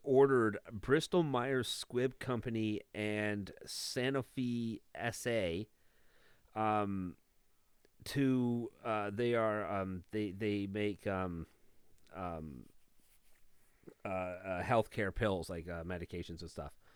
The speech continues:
Um, well, they have been ordered to pay more than eight hundred and thirty-four million dollars for failing to warn non-white patients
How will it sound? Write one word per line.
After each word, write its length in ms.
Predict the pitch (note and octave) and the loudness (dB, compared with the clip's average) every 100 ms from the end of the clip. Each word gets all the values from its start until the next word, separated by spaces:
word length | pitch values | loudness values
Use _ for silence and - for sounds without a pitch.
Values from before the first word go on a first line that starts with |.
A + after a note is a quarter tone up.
| - - - - | -20 -20 -20 -8
Um, 480 | G2+ G2+ G2 F#2+ - - - _ | -2 0 0 -4 -8 -16 -20 _
well, 280 | B2 A#2+ A2+ A2+ | 0 0 0 -2
they 300 | A2 C3 D#3 | 4 6 8
have 340 | D3 B2 B2 | 4 2 0
been 160 | B2 A#2+ | 2 2
ordered 500 | A#2 C3+ B2+ G#2 F#2 | 4 4 6 2 0
to 120 | A#2+ | -4
pay 260 | - B2 A#2 | 0 0 2
more 200 | A2+ A2 | 4 4
than 140 | G#2+ - | 2 2
eight 200 | D3+ E3+ | 0 0
hundred 360 | D#3+ D#3 C#3 | -2 0 0
and 100 | A2+ | 0
thirty-four 720 | - C3 C3+ C#3 - B2 A#2 | 0 2 2 2 2 2 2
million 800 | A2+ G2+ G2+ A#2+ C3 D3 C#3 C#3+ | 0 0 2 4 4 2 0 0
dollars 640 | A#2 A2+ A2+ G2 C#2+ - - _ _ _ _ _ _ _ _ _ | 2 2 4 0 -4 -12 -18 _ _ _ _ _ _ _ _ _
for 440 | - B2+ A#2 A2 - - | 0 4 4 2 -2 0
failing 400 | C3+ C#3+ F3 F#3 | 2 4 2 0
to 220 | - E3+ | -2 -2
warn 680 | D3 B2+ B2 A#2+ G#2 G2+ G#2+ - _ _ - - F#2+ | 0 2 2 4 2 -2 -4 -10 _ _ -20 -12 -2
non-white 760 | A2+ B2 D#3 F3 C3+ C3+ C3 | 2 4 6 4 4 2 2
patients 720 | - - C3+ B2+ - F#2+ G2 | -2 0 0 0 -2 -2 -4